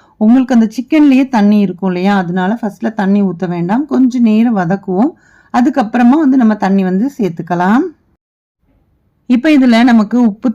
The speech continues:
தேவையான அளவுக்கு உப்பும் சேர்த்துட்டு நல்லா மிக்ஸ் பண்ணி விடுங்க.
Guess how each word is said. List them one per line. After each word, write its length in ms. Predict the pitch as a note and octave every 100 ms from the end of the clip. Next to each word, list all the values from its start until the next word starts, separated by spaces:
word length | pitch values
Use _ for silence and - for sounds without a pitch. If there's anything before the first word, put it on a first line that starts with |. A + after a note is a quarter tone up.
| G#3+
தேவையான 420 | G#3 G#3+ G#3 G3 F#3
அளவுக்கு 280 | F3+ F#3+ G3 F#3+
உப்பும் 280 | A3+ B3 A#3+
சேர்த்துட்டு 440 | F3+ F3+ E3+ F3 G3+ E4 - _ _ _
நல்லா 360 | G#3+ A#3 B3 B3+ B3+
மிக்ஸ் 240 | G3+ _
பண்ணி 180 | A3 G3+
விடுங்க. 340 | F3+ E3+ E3+